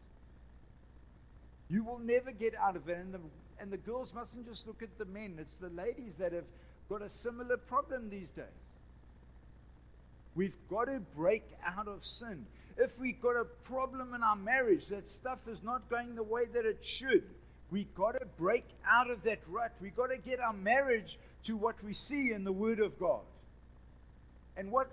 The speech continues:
what we need to know is, I'm gonna look at relationships. Relationships are under attack. Not only here,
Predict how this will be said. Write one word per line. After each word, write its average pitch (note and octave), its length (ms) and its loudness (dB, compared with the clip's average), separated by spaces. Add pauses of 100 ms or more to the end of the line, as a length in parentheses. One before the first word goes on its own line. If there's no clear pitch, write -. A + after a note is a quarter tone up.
what B3 200 2
we C4+ 120 -8
need C4 260 -6
to A3 120 -4
know A3 260 0
is, F3+ 160 2
I'm A3 160 2
gonna B3 160 -2
look A3+ 260 0
at G#3+ 180 0
relationships. F#3+ 800 0 (260)
Relationships G#3+ 1120 8
are F3 200 4 (120)
under G3 440 4
attack. E3 440 -6 (2500)
Not C#4 160 4
only C4 220 0
here, A#3 280 8